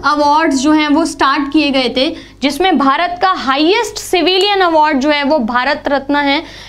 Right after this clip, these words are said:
फिर आपका आता है पद्म विभूषण, फिर आता है पद्म भूषण और उसके बाद पद्म श्री, ठीक है। जो ये हमारा भारत रत्न अवार्ड है, ये हाईएस्ट सिविलियन अवार्ड है,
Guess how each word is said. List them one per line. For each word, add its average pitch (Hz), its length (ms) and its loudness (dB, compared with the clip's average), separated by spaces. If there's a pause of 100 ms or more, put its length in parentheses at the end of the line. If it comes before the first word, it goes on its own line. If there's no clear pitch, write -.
फिर 349 160 0
आपका 330 320 -2
आता 311 240 0
है 311 160 0
पद्म 277 500 0
विभूषण, 254 560 0 (280)
फिर 320 160 0
आता 311 260 -2
है 320 180 0
पद्म 277 440 0
भूषण 269 500 0
और 254 260 -2
उसके 277 240 -4
बाद 285 340 -2
पद्म 294 340 2 (240)
श्री, 269 460 0
ठीक 359 140 0
है। 262 140 -2 (420)
जो 285 100 2
ये 370 140 0
हमारा 392 340 0
भारत 302 460 -2
रत्न 370 240 -2
अवार्ड 302 560 0
है, 285 240 0
ये 277 160 2
हाईएस्ट 285 520 -2
सिविलियन 330 360 0
अवार्ड 302 300 2
है, 311 220 -4